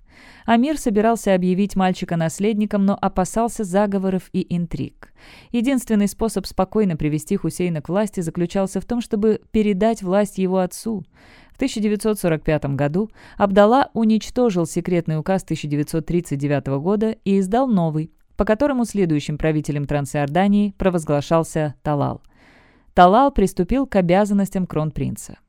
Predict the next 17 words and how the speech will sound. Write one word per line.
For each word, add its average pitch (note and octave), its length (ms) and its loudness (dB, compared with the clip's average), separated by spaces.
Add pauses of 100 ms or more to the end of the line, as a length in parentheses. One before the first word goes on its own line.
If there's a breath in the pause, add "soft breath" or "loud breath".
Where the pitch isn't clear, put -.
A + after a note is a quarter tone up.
На G#3 80 2
его G#3+ 180 4
плечи A#3 300 -4
легла E3 320 2
огромная D3+ 540 0
ответственность, G3+ 680 -4 (320 loud breath)
к - 60 -14
которой C#4 360 4
этот A3 360 -2
слабый A3 400 0
и - 140 -2
больной F3+ 400 0
человек F3+ 480 0
абсолютно G3 640 -2
не E3+ 180 0
был D3+ 160 -2
готов. - 480 -10